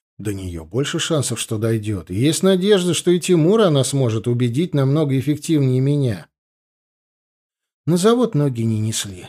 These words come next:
Конец недели. Подустал. Что меня там ждёт сегодня? К моему огромному удивлению, на столе меня ждал пирог. Целый пирог. Не то растягай, не то ещё как.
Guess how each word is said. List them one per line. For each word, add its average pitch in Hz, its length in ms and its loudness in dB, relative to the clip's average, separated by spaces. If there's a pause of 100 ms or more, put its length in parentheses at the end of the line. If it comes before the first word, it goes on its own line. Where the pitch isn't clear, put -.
Конец 165 420 -4
недели. 87 640 -10
Подустал. 95 800 -8
Что - 300 -12
меня 156 280 -6
там 143 220 -8
ждёт 135 300 -6
сегодня? 123 680 -4 (380)
К - 120 -6
моему 131 400 4
огромному 92 640 -4
удивлению, 160 580 2
на 104 100 -2
столе 80 380 -10
меня 139 280 0
ждал 78 320 -10
пирог. 104 600 -12 (100)
Целый 170 560 0
пирог. 160 640 -2 (380)
Не 131 120 0
то 196 180 0
растягай, 143 600 0
не 135 140 2
то 156 180 0
ещё 143 440 0
как. - 260 -12